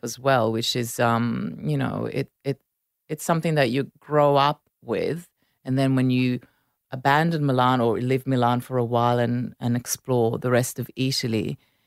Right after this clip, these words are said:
you go like, "Oh, look at these rolling green hills and,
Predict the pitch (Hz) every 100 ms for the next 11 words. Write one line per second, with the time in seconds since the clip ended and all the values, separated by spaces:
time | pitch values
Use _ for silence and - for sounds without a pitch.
0 | _ - 147 139 131 - _ 147 185 269
1 | 110 - _ _ _ _ _ _ _ _
2 | - 107 202 - 208 180 143 135 131 143
3 | 139 135 131 139 127 127 156 151 135 113
4 | 117 120 123 120 113